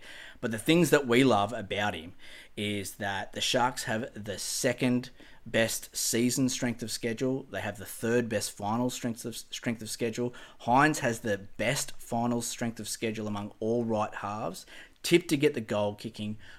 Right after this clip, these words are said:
dual fullback, halfback. I mean, there's so many things. When you're trying to rank people, and we're not ranking guys just solely on what we think they're going to average.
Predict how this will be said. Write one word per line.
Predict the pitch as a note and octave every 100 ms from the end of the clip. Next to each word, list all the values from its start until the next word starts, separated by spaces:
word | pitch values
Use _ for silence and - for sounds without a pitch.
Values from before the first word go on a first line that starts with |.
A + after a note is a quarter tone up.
| - A2+
dual | - C#3+ D3+ D3+
fullback, | D3 C3 A2+ G#2+ F#2+ -
halfback. | F#2+ F#2 - F#2+ F#2+ - A#2+
I |
mean, | A#2 A#2+
there's | A#2+ A2+
so | - C#3+ D#3
many | D3+ C#3
things. | C#3 A2+ - - -
When | B2+ D#3+
you're | F3
trying | - E3
to | D3
rank | G#2+ A2 B2+
people, | C3+ C3 C#3+
and | B2 B2+ B2+
we're | C3+
not | D#3+ D3+ G#2
ranking | A2+ B2 B2+ A#2+ A2
guys | G#2+ G#2 G2+ G2 -
just | A2+ - -
solely | G#2+ G#2+ G#2+
on | G#2 G2+ G2+ G#2+
what | G#2+ -
we | G#2
think | - G2+
they're | F#2+
going | F2+ F2+ F2+
to | F#2 -
average. | G2+ F#2 F#2